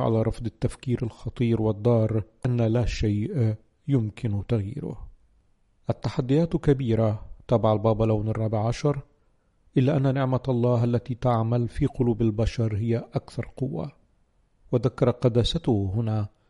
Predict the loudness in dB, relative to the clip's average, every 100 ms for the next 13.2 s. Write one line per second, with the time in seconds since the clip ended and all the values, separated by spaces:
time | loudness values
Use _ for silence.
0 | _ _ _ 2 4 4 0 2 2 4
1 | 2 2 -2 -2 -4 -4 -4 -4 -4 -2
2 | -2 0 0 -2 -2 -4 -2 -4 -2 -2
3 | 0 0 -2 -6 -6 -6 -6 -6 -6 0
4 | 0 0 -2 -2 -2 -4 -4 -2 0 0
5 | -2 -2 -2 0 -2 0 0 0 -2 -4
6 | _ _ _ _ -2 0 2 0 -2 -2
7 | -2 0 2 0 -2 -4 -2 -2 -4 -10
8 | -16 -20 -6 0 2 4 4 2 -2 0
9 | 0 0 0 0 0 0 0 0 -2 -4
10 | -2 -4 -2 -2 0 0 0 0 0 0
11 | 0 -2 0 0 0 -2 -2 0 0 -2
12 | -2 -4 0 -2 0 -2 -2 -2 0 -2
13 | -4